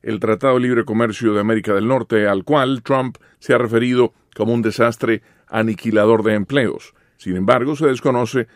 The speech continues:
si las negociaciones independientes de Estados Unidos con México y Canadá puedan mantener vigente el T L can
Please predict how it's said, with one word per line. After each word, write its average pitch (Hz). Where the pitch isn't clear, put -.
si 117
las 107
negociaciones 110
independientes 110
de 101
Estados 117
Unidos 113
con 104
México 113
y -
Canadá 120
puedan 123
mantener 113
vigente 110
el 101
T 117
L 113
can 110